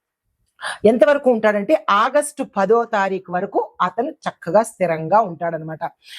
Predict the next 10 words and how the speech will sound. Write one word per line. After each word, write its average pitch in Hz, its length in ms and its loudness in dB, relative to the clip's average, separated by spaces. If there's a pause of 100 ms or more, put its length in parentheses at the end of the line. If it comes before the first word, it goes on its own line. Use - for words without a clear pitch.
(320)
తర్వాత 269 320 4
రాహు 254 500 2
ఏం 302 180 -4
చేస్తున్నాడు, 247 640 0 (340)
తులా 330 280 6
రాశిలో 262 460 0
ప్రవేశించి 202 1040 -2 (540)
రెండు 220 320 4
వేల 320 260 4
ఇరవై 220 600 -2